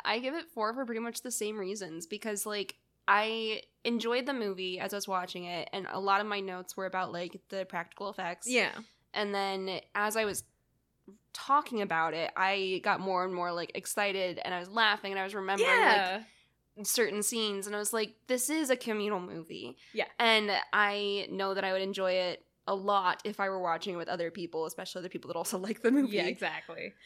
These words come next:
Speaker 2: I
Speaker 1: Yeah.
Speaker 2: had more fun talking about it now than I did, like, when I was watching it, because I was remembering everything, and then, like, we were riffing, and I was like, "Oh, this is great. This is what it was meant to be."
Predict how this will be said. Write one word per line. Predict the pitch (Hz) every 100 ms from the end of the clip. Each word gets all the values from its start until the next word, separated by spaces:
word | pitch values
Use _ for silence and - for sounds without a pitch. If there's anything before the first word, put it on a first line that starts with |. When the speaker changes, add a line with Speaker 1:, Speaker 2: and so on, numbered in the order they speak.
| - -
Speaker 2:
I |
Speaker 1:
Yeah. | 254
Speaker 2:
had | 311 359 247
more | 220 247 294 -
fun | 226 220 220
talking | - 175 175 202
about | 196 185
it | 180
now | 160 156 180 202
than | 208
I | 196
did, | 190 196 196
like, | 185
when | 208
I | 190
was | 185 -
watching | 190 180 - 269
it, | 285
because | 269 247
I |
was | 196
remembering | 214 214 277 285 240
everything, | 208 214 220 208 208 208 208
and |
then, | 208 180
like, | 170 - -
we | 185 240 285
were | 269 262 214 -
riffing, | 220 262 262 262 247 226
and | 233
I |
was | 226
like, | 214 202
"Oh, | 240 233
this | 233 233
is | 214
great. | - 180 - - _ _ _ _ -
This | 294
is | 254
what | 240 226
it |
was | 202
meant | 202 196 -
to | 190
be." | 147